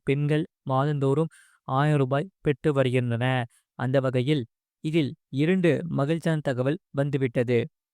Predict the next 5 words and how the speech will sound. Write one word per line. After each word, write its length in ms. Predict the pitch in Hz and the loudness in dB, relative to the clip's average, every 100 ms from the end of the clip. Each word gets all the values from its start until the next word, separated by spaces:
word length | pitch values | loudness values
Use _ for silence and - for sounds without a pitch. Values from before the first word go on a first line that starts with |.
| _ _ - | _ _ -4
தமிழ்நாட்டில் 600 | 143 170 175 151 151 156 | 0 4 4 2 2 2
இன்னும் 360 | 139 147 165 - | 0 2 0 -4
நான்கு 460 | - 151 135 170 170 | -4 -2 0 2 2
மாதங்களில் 520 | 151 135 131 131 143 - | 2 2 0 0 -2 -2
சட்டப்பேரவை 760 | - 143 - - 165 156 147 | -6 -4 -2 0 0 2 2